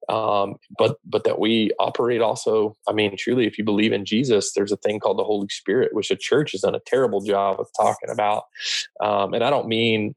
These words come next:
like, the, some of the cuckoo things that you hear when people bring up the Holy Spirit. I mean that there is,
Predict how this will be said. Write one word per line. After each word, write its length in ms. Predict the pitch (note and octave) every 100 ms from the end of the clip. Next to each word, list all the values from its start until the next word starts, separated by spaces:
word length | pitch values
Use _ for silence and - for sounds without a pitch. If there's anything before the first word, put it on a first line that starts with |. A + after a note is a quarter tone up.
| -
like, 280 | G#2 F#2 -
the, 580 | - G#2 G#2 G2+ G2 G2 - _ - -
some 160 | B2
of 60 | G#2
the 60 | -
cuckoo 320 | C3+ - A2+
things 300 | G2 A2+ G#2
that 140 | G2+ -
you 60 |
hear 180 | G#2+ G2+
when 100 | F#2+
people 180 | G#2 G2
bring 200 | G2+ G2+
up 80 | -
the 80 |
Holy 200 | A2 G#2
Spirit. 380 | F#2+ - A2 G2+
I 60 | G#2
mean 160 | G#2+
that 180 | G2+ G2
there 200 | A2 A2
is, 260 | G#2+ G#2+